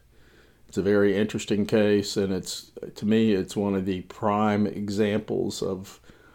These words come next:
what, how the wrongful conviction movement works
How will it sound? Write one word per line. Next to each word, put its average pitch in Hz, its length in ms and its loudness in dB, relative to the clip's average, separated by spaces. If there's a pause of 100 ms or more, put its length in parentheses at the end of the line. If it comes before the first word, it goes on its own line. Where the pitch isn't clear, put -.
(160)
what, 107 360 0 (600)
how 113 240 2
the 104 120 2
wrongful 110 680 2
conviction 104 800 0
movement 98 720 0 (1000)
works - 920 0